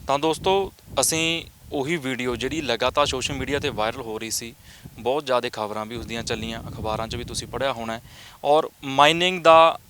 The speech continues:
ਮਾਮਲਾ ਉਦੋਂ ਅਸਲ ਦੇ ਵਿੱਚ ਖੜਾ ਹੁੰਦਾ ਹੈ, ਕਿਉਂਕਿ ਮਾਈਨਿੰਗ ਦਾ ਜੋ ਸ਼ਬਦ ਪੰਜਾਬੀ ਪੜ੍ਹਦੇ ਨੇ ਤਾਂ ਕੰਨ ਹਰੇਕ ਦੇ ਖੜੇ ਹੋ ਜਾਂਦੇ ਨੇ,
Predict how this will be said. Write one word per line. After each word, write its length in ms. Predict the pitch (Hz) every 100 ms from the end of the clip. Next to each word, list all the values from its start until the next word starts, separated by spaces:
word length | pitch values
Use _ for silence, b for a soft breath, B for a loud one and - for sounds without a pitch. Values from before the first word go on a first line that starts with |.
| -
ਮਾਮਲਾ 580 | 135 131 127 127 127 131 -
ਉਦੋਂ 340 | 156 156 180 165
ਅਸਲ 180 | 160
ਦੇ 80 | 151
ਵਿੱਚ 180 | 139 135
ਖੜਾ 220 | 143 165
ਹੁੰਦਾ 180 | 143 113
ਹੈ, 60 | 139
ਕਿਉਂਕਿ 380 | 156 180 180 B B B 123
ਮਾਈਨਿੰਗ 600 | 131 143 165 185 160 143
ਦਾ 140 | 160
ਜੋ 160 | 156 165
ਸ਼ਬਦ 440 | - 139 139 127 - - -
ਪੰਜਾਬੀ 340 | 127 123 117
ਪੜ੍ਹਦੇ 380 | 120 123 131 151
ਨੇ 120 | 127
ਤਾਂ 120 | 151
ਕੰਨ 200 | 147 143
ਹਰੇਕ 280 | 143 131 127
ਦੇ 120 | 127
ਖੜੇ 200 | 131 143
ਹੋ 120 | 139 107
ਜਾਂਦੇ 260 | 104 101
ਨੇ, 120 | 92